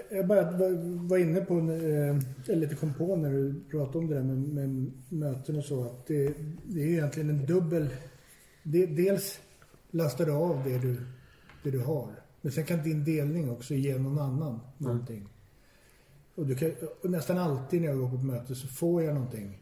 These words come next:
Speaker 1: från någonstans där jag aldrig hade kunnat tänka mig.
Speaker 2: Mm.
Speaker 1: Få någonting till mig som,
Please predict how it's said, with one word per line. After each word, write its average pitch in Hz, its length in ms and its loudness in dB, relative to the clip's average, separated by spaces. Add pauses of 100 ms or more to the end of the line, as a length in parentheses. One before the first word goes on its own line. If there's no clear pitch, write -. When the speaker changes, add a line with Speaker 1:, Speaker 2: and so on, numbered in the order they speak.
(960)
Speaker 1:
från 151 100 2
någonstans 127 380 -2
där - 60 -4
jag 156 100 -6
aldrig 135 300 -2
hade 139 120 -2
kunnat 127 240 -4
tänka 123 320 -6
mig. 113 260 -6 (160)
Speaker 2:
Mm. 123 180 -4 (920)
Speaker 1:
Få 180 140 -2
någonting 139 400 -2
till 147 200 0
mig 123 240 -2
som, 139 260 -8